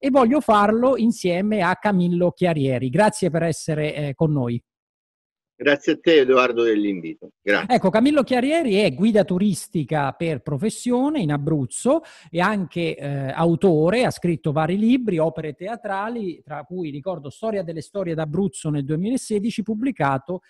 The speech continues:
Speaker 1: e C'era una volta Pescara nel duemilaventi. Allora, io ti chiedo come prima domanda, eh, che cosa ti ha spinto a diventare guida turistica in Abruzzo?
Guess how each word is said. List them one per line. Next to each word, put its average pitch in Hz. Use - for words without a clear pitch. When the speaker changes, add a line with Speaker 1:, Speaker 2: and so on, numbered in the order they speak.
Speaker 1:
e 196
C'era 214
una 220
volta 151
Pescara 135
nel 143
duemilaventi. 139
Allora, 254
io 262
ti 202
chiedo 196
come 185
prima 233
domanda, 220
eh, 160
che -
cosa 269
ti 190
ha 202
spinto 147
a 139
diventare 160
guida 180
turistica 165
in 156
Abruzzo? 123